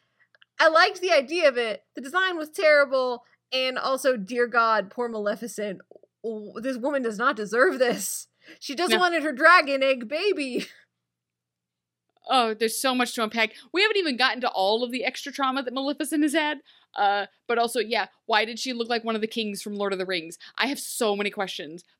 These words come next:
Speaker 2: But continue, continue about the plan, the terrible plan.
Speaker 1: <sighs> So as they head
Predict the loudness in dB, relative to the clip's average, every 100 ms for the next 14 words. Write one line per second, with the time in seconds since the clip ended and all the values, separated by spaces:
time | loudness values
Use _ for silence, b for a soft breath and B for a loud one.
0 | _ -6 -4 -2 -4 -4 -6 -8 -12 -10
1 | -10 -4 -2 0 0 0 -2 -4 -6 -4
2 | -4 -4 -8 -8 -2 0 0 -4 -6 -6
3 | -8 -12 _ _ -18 -14 -14 -14 -2 2
4 | 4 4 2 0 -2 -2 -2 -2 -2